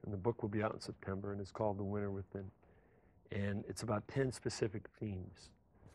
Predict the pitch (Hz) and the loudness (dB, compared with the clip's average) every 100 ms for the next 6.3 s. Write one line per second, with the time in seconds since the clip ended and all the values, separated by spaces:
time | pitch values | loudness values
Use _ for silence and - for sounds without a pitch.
0 | - - - 104 98 98 101 98 107 - | -20 -20 -8 -2 2 4 2 0 -2 -4
1 | 104 - 131 120 - 104 101 117 120 120 | -6 4 8 8 8 4 8 6 6 2
2 | 110 - 104 98 95 95 - - _ - | 0 2 2 2 0 -2 -10 -20 _ -20
3 | - - - 101 101 98 110 107 92 101 | -20 -20 -8 2 4 8 8 6 6 6
4 | 98 104 101 98 98 98 87 - - - | 6 6 6 4 2 2 -2 -8 -20 -20
5 | - 113 120 151 139 - 135 131 123 - | -6 4 6 8 6 4 6 6 6 2
6 | 98 - | 0 -2